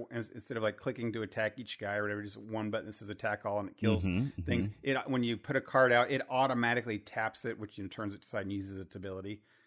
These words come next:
Speaker 1: instead of, like, placing it down, then to, then deciding when to use it, whatever. It's, it
Speaker 2: Right,
Speaker 1: does a
Speaker 2: right.
Speaker 1: lot of intelligent things that, um,
Speaker 2: Mm-hmm.
Speaker 1: i-, if, if there's a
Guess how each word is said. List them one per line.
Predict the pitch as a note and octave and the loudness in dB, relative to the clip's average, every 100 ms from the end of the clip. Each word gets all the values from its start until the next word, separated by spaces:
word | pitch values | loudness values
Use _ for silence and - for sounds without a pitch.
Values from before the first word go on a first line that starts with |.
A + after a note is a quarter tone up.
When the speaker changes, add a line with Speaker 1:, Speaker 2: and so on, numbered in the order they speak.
| _ - | _ -10
Speaker 1:
instead | G#2 A#2 | 0 2
of, | G#2+ | 2
like, | G#2 | 0
placing | - A2+ A2 | 0 -2 0
it | G#2+ | -2
down, | G#2 G2+ G2+ | -2 -2 0
then | G2+ | -2
to, | - - G2 | -4 -10 -8
then | G2+ G2 | -6 -4
deciding | F#2 - G2+ F#2+ F#2+ | -6 -4 -4 -4 -6
when | F#2+ | -8
to | |
use | F2+ F#2 F#2+ | -8 -10 -10
it, | |
whatever. | G2 G2 - - _ | -8 -10 -12 -20 _
It's, | A#2+ - - | -8 -6 -4
it | C3 | -2
Speaker 2:
Right, | - | 2
Speaker 1:
does | C3+ | 4
a | B2+ | 4
Speaker 2:
right. | A#2 | 4
Speaker 1:
lot | B2+ | 4
of | B2 | 4
intelligent | A2 G#2 - A#2+ A2 G#2+ - | 0 -4 -2 0 0 -2 -6
things | B2+ A2+ G#2 F2+ | -4 -2 -2 -4
that, | G2+ F#2 - _ _ _ - | -6 -8 -10 _ _ _ -4
um, | A2 F#2+ F2 F2+ | -2 -2 -4 -6
Speaker 2:
Mm-hmm. | E2 D2+ B2 | -6 -6 -10
Speaker 1:
i-, | - | -2
if, | C#3 C3+ - - | 0 0 -2 -2
if | C3 - | -2 0
there's | C3+ B2 | 0 2
a | A2+ | 0